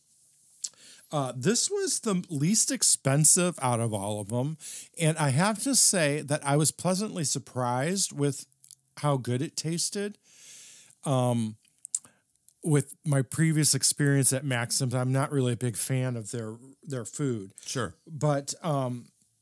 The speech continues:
Speaker 1: yeah, it was, it was good. It's thinner than most of the lemon rice soups out there. I tend to like a thicker one.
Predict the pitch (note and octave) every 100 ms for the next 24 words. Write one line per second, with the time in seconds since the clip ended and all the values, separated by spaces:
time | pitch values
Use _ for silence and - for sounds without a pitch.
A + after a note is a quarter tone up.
0 | _ - C#3 E3 F#3+ C#3 - D#3+ E3+ D#3+
1 | E3+ - E3+ F3+ D#3 - D#3+ D#3 F3 -
2 | - _ E3 - - - _ - D4 B3
3 | D3+ C3+ B2+ B2 B2 A#2 - C3 A2 A#2
4 | A2 A2 - C#3+ C3 B2 A2+ G#2+ G#2+ -
5 | B2 - A#2+ G#2+ B2 A#2 C#3+ D#3 - G3+
6 | F3 C3+ C3+ B2+ G#2+ - - C#3+ E3 E3
7 | D#3+ E3 F3